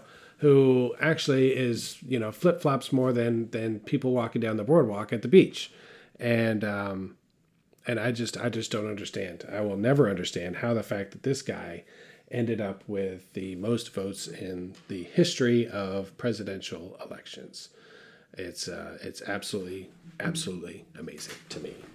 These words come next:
that this is the way it happened. And, um,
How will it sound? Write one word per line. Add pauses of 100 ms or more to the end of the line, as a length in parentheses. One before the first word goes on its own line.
(240)
that
this
is
the
way
it
happened. (720)
And,
um,